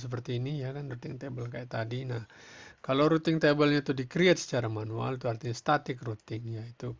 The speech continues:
keyword-nya ya secara manual. Tapi kalau routing table itu di-create dengan routing protocol, namanya dynamic routing kan. Oke, jadi sama sekali nggak ada intervensi dari admin.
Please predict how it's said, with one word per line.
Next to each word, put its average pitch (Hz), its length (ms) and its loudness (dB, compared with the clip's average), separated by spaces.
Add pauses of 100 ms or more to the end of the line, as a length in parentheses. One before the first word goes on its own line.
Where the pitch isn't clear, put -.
keyword-nya 135 720 0
ya 107 80 -6
secara 113 320 -6
manual. 107 400 -6
Tapi 135 240 -2
kalau 147 240 4
routing 147 400 0
table 131 320 0
itu 131 80 -4
di-create 120 480 -6
dengan 110 240 -6 (640)
routing 143 320 0
protocol, 143 560 4
namanya 120 560 0
dynamic 107 400 -6
routing 113 480 -8
kan. 110 160 -8 (1400)
Oke, - 320 -6
jadi 120 320 -2
sama 127 240 0
sekali 131 240 0
nggak 123 160 4
ada 120 80 -4
intervensi 117 720 -6
dari 117 400 -6
admin. 120 400 -6